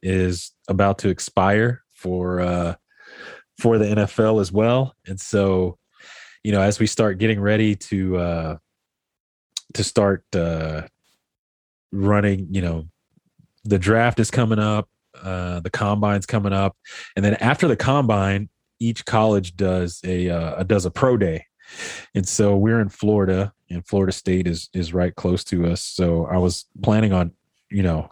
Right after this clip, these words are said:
either I was gonna go back to Colorado and run at Air Force, or I was gonna do it in Florida. And so we ended up, I ended up talking to a buddy of mine,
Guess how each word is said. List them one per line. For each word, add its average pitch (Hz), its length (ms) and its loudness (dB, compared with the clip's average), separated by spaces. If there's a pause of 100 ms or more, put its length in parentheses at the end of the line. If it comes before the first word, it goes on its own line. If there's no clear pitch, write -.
(120)
either 107 220 4
I - 20 4
was 104 120 2
gonna 107 120 0
go 113 160 0
back 117 240 0
to 107 120 0
Colorado 98 640 0
and 90 200 -8
run 90 180 -2
at 87 80 -2
Air 92 200 0
Force, 95 560 -2 (400)
or 98 260 4
I 90 60 2
was 90 140 -2
gonna 87 160 -2
do 87 180 -2
it 85 80 -2
in 85 80 -6
Florida. 85 580 -2 (120)
And 82 120 -8
so 82 440 -2 (640)
we 98 180 2
ended 95 200 0
up, 87 180 -2 (300)
I 90 80 -2
ended 104 140 2
up 98 120 -2
talking 95 300 -2
to 95 140 0
a 85 40 0
buddy 92 320 0
of 85 80 -4
mine, 85 380 -6